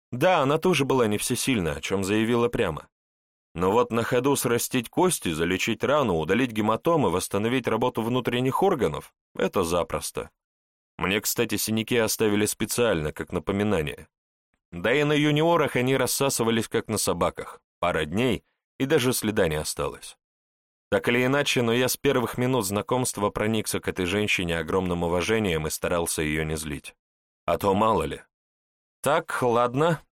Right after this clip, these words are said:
начнём», закончила писать доктор и повернулась ко мне. «Ты новую методичку изучил?»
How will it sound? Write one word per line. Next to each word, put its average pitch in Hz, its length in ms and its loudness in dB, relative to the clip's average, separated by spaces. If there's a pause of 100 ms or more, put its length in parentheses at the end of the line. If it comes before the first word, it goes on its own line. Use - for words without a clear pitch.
(240)
начнём», 117 560 0 (880)
закончила 95 640 0
писать 90 380 -2
доктор 123 340 -2
и - 140 -6
повернулась 90 640 -2
ко 90 120 -4
мне. 76 280 -6 (840)
«Ты 165 120 2
новую 180 320 4
методичку 165 560 0
изучил?» 196 500 2